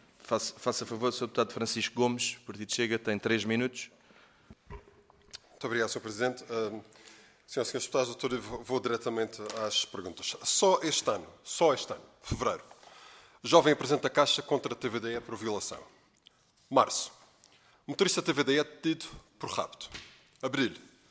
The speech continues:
Speaker 2: passageiro T V D E salta de carro na sequência de assalto. Maio,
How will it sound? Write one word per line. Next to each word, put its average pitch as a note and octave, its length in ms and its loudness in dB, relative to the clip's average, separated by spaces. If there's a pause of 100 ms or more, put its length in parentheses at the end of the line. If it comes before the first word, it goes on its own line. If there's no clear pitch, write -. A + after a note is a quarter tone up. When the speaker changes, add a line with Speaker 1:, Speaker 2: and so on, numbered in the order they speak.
(260)
Speaker 2:
passageiro C#3+ 420 6
T C#3 140 -2
V B2+ 100 2
D C3+ 160 2
E C#3+ 60 4
salta C#3 300 0
de - 80 -12
carro - 460 6
na B2+ 100 -8
sequência C3+ 400 -4
de A#2+ 140 -10
assalto. - 360 -4 (760)
Maio, A#2 360 2